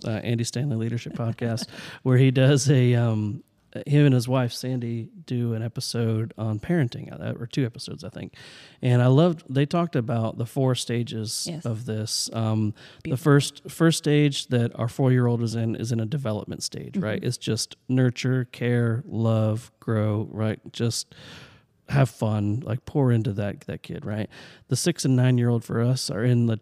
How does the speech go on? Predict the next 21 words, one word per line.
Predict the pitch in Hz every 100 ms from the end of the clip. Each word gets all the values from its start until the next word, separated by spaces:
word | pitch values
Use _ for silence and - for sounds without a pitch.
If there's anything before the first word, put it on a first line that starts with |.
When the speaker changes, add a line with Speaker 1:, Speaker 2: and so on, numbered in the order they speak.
| -
Speaker 1:
like, | 127 117
the | 110
training | - 127 120 110 104 117
stage, | - 85 -
almost | 127 117 -
seven, | - -
by | -
the | -
way. | 107
So, | - 117 113 110 _ _
so | - 120 110
yeah, | 110
definitely | 104 120 - 123
in |
that | 107 -
training | - 117 113 107
stage, | - - - -
like, | - - - - - _ _
do's | 135 135
and | 135 123
don'ts, | 117 113 - -